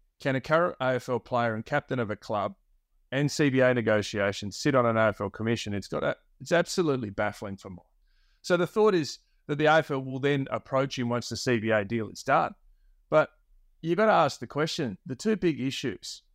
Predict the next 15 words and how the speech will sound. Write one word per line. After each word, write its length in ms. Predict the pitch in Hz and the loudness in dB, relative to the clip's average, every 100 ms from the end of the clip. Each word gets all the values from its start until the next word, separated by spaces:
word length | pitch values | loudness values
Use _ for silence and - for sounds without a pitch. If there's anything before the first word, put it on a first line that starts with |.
| _ - | _ -10
or 100 | 120 | -6
three 220 | - 180 | 2 4
big 180 | 139 110 | 4 0
issues 380 | 104 - 101 98 | -2 -4 -4 -4
that 100 | 92 | 0
the 100 | 113 | 4
A 100 | 117 | 4
F 120 | 117 | 2
L 120 | 104 | -2
has 100 | 92 | -2
dealt 240 | - 107 78 | -4 -4 -4
with 180 | 67 - | -12 -4
recently 480 | 143 139 135 117 110 | 0 0 -2 -2 -4
is 100 | - | -2
covid, 360 | 151 165 202 | 2 2 0